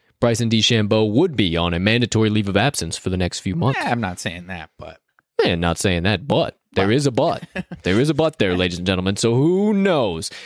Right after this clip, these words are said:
Speaker 1: But that's the weekend of P G A. We'll have some more stuff coming up for you. I do believe there's another tournament coming up this weekend.
Speaker 2: Haven't looked
Speaker 1: Uh,
Speaker 2: past this
Speaker 1: haven't,
Speaker 2: weekend
Speaker 1: haven't
Speaker 2: quite
Speaker 1: looked
Speaker 2: yet.
Speaker 1: past this weekend quite yet. Uh, you know, we're not the golf experts, but, uh, we'll be sure.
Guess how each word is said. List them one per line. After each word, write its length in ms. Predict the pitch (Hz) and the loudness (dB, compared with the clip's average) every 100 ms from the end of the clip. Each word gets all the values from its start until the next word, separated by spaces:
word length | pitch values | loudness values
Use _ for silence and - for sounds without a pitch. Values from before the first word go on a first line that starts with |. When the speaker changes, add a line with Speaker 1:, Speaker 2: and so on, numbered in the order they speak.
| - | -14
Speaker 1:
But 80 | - | -4
that's 200 | 120 180 | -2 0
the 60 | 160 | 2
weekend 300 | 151 156 151 | 2 2 0
of 80 | 127 | 2
P 120 | 147 | 0
G 240 | 139 131 135 | 2 2 4
A. 300 | 135 143 135 | 4 2 2
We'll 240 | 120 123 | 0 2
have 180 | 123 123 | 0 -2
some 120 | 113 | -2
more 160 | 113 120 | 0 0
stuff 260 | - 117 | 0 0
coming 220 | - 117 110 | 0 0 0
up 100 | 107 | 0
for 180 | 113 | 2
you. 120 | 113 107 | 2 2
I 20 | |
do 140 | 110 | 0
believe 200 | 104 107 | 0 0
there's 200 | 107 107 | 0 0
another 240 | 95 101 101 | 0 0 0
tournament 400 | 110 104 104 - | -2 0 -2 -2
coming 200 | 98 95 | -2 -2
up 120 | - | -4
this 200 | - - | -8 -6
weekend. 840 | 65 151 - 165 165 165 160 160 | -2 -2 0 0 2 2 0 0
Speaker 2:
Haven't 280 | 160 180 185 | -4 -4 -6
looked 160 | 180 101 | -6 -2
Speaker 1:
Uh, 80 | |
Speaker 2:
past 300 | 95 92 95 95 | 2 2 2 2
this 60 | |
Speaker 1:
haven't, 160 | 135 143 | 2 0
Speaker 2:
weekend 220 | - - | -2 -2
Speaker 1:
haven't 280 | 104 139 156 | 0 2 2
Speaker 2:
quite 40 | 147 | 2
Speaker 1:
looked 180 | 147 143 | 2 2
Speaker 2:
yet. 60 | |
Speaker 1:
past 120 | 143 | 0
this 140 | 143 127 | 0 0
weekend 300 | 135 135 127 | 2 0 0
quite 240 | 127 120 | 0 2
yet. 340 | 110 117 113 - | 2 2 0 0
Uh, 120 | 98 | 0
you 160 | 87 98 | 0 -2
know, 120 | 107 | -2
we're 120 | 104 101 | -2 -2
not 220 | 98 98 | -2 -2
the 80 | 98 | -2
golf 320 | 92 95 - | 0 0 -2
experts, 600 | 92 - - 90 90 - | -4 -4 -4 -4 -4 -4
but, 320 | - 90 - 92 | -2 -2 -2 -2
uh, 220 | 90 90 | 0 0
we'll 120 | 107 | -2
be 100 | 147 | -2
sure. 260 | 160 127 | -2 0